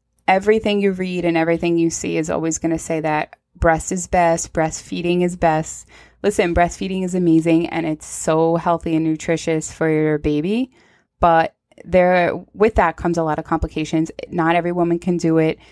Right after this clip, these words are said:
It's draining. It's physically draining. It's emotionally draining. If you can't do it or you just choose not to, please know that that is a hundred percent okay,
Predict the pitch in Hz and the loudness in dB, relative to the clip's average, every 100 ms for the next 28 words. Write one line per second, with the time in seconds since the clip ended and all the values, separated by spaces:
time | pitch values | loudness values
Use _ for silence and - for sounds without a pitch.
0 | _ _ - 180 - - 180 156 180 196 | _ _ -4 -2 -2 -12 -10 -2 2 4
1 | 180 147 165 - 180 180 185 175 170 170 | 4 2 0 -2 -2 -2 -4 -2 0 0
2 | 170 180 - 170 160 160 - 165 160 156 | 0 -4 -8 -4 -4 -4 -2 0 0 0
3 | 156 156 156 156 - _ _ - 185 196 | -2 0 -2 -4 -14 _ _ -4 -4 -2
4 | 185 - 202 202 202 214 214 190 196 185 | -4 -2 -2 0 2 2 2 0 0 -2
5 | 185 - 202 185 170 170 - 202 - - | -4 -6 -6 -2 -2 -2 -2 -2 -2 -2
6 | 185 190 202 175 160 160 190 226 - 175 | -8 -4 -2 2 4 4 4 0 -2 -2
7 | 160 165 160 165 180 - - 180 180 185 | 2 2 2 2 0 -2 0 2 2 0
8 | 180 202 180 - 156 - 165 - 151 - | 0 0 0 -2 -4 -4 -6 -2 -2 -2